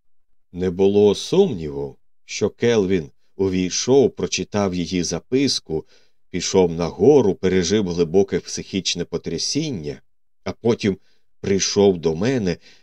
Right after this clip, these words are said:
переконаний у тому, що вбив Гелену. Потім я допитав покоївку. Того дня вона мала вільний вечір і повернулася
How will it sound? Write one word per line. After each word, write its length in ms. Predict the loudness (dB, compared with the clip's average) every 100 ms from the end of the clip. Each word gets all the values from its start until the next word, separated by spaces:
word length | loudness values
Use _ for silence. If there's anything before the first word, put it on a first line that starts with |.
| _
переконаний 720 | 0 0 2 2 2 2 -2 -4
у 100 | -8
тому, 400 | 2 2 4 0
що 220 | 2 0
вбив 300 | 0 -2 -2
Гелену. 600 | 0 0 0 -4 -8 -12 -18 _ _ _ _ _ _ _
Потім 460 | 4 4 4 -4 -6 -12 _ -16
я 380 | -4 2 2 0
допитав 560 | -2 -4 -4 -2 -2
покоївку. 920 | -4 -6 -4 -2 -2 -6 _ -16 -16 _ _ _
Того 240 | 0 2
дня 420 | 0 -2 -2 -2 -4 _ _ _ _ -6
вона 300 | -2 0 0
мала 360 | 0 2 2
вільний 420 | 2 2 0 0 -2
вечір 580 | -2 -2 -4 -8 -10 -18 _ _ -12
і 120 | -10
повернулася 840 | -2 0 0 -2 -2 -2 -2 -4